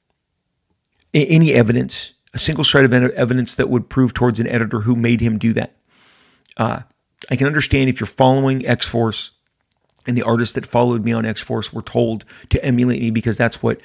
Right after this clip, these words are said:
people wanted from that book. But again, it was different with, with Herb 'cause he wasn't, uh, drawing an issue of X-Force until,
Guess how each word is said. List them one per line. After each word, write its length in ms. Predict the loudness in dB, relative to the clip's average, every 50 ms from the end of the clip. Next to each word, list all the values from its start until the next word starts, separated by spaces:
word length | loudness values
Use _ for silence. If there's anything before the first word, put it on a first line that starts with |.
| -18 -20 -8
people 300 | -4 -4 -2 0 0 0
wanted 320 | 0 0 -2 -2 -2 -4
from 180 | -4 -4 -4 -2
that 240 | -2 -4 -4 -6 -6
book. 240 | -6 -6 -6 -6
But 80 | -6 -2
again, 160 | 0 0 0
it 60 | 0
was 120 | -2 -4 -2
different 320 | -2 -2 -2 -2 -6 -6
with, 200 | -6 -8 -8 -8 -14 -20 -20 -20 -20 _ _
with 100 | -6 -2
Herb 220 | 0 0 0 0
'cause 140 | -2 -4 -6
he 140 | -4 -4 -6
wasn't, 580 | -4 0 0 0 2 2 0 -2 -4 -6 -10 -16 _ _ _ _ _ _ _ _ _ _ -2
uh, 200 | -2 -2 -2 -2 -6 -8
drawing 480 | -6 0 2 4 4 4 4 2 0
an 80 | -2 -2
issue 300 | 0 0 0 2 0 2
of 80 | 2 2
X-Force 420 | 0 0 0 -2 -4 -4 -4 -6 -4
until, 640 | -4 -4 -2 -2 2 4 6 8 8 6 6 2 -2